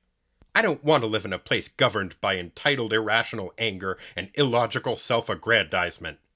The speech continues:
I'm moving back to America." "Uh, yeah."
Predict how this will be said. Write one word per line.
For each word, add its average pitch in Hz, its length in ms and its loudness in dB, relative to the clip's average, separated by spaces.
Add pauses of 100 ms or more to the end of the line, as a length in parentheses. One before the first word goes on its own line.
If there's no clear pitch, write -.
(560)
I'm 226 220 6
moving 104 360 -2
back - 360 4
to 180 180 2
America." 107 760 2 (1300)
"Uh, 95 880 0 (960)
yeah." 147 880 -2